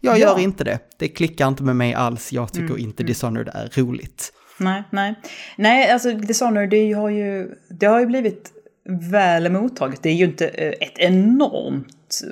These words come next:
Speaker 2: köpt spel liksom så, men det har sin, sin stadiga following och de tycker att det är superbra. Men det är ju också,
Speaker 1: Mm.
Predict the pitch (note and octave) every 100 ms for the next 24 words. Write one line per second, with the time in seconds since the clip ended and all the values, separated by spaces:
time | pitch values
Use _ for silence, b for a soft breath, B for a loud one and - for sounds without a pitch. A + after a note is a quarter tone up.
0 | - - - - - - C#3 - - D3
1 | C3+ D3+ E3 G3+ G#3+ C#3 E3+ G#3 G#3 G#3
2 | - A3 G3+ - F#3+ F3+ C#3 - E3+ -
3 | - - C#3 C#3+ C#3+ - - - - -
4 | - B B B - E3+ - - - -
5 | E3+ F#3+ G3+ G#3+ G#3 - E3+ D#3 C#3